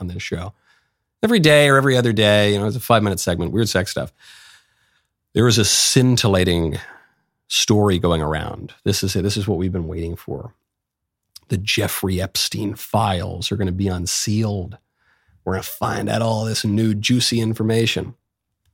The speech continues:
Some of us told you at the end of last year, this was just a week ago, that we weren't gonna get any really new information. "No, Michael, we are." And next day they say, "We are. We're getting, we're gonna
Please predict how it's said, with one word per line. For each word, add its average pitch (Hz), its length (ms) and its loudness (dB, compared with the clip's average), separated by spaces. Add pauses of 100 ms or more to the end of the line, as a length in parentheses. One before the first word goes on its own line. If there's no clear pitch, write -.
(640)
Some 104 240 -2
of 101 80 -2
us 104 100 -2
told 135 260 2
you 151 60 2
at 139 80 0
the 107 60 0
end 101 100 2
of 92 80 0
last 92 240 -2
year, 196 180 -2 (140)
this 107 140 -2
was 90 80 -4
just - 180 -6
a - 40 -4
week - 180 -4
ago, 143 240 -2 (960)
that 98 280 -2 (760)
we 120 80 4
weren't 120 240 2
gonna 90 160 0
get 87 300 -4
any 113 160 0
really 117 420 2
new 90 180 0
information. 78 640 -8 (920)
"No, 143 480 4
Michael, 147 340 2
we 151 140 4
are." 170 380 8
And 107 120 0
next 139 220 0
day 127 160 2
they 101 120 -6
say, 113 140 -8
"We 123 160 0
are. 185 260 8
We're 156 160 2
getting, 170 300 0
we're 165 120 0
gonna 151 100 -2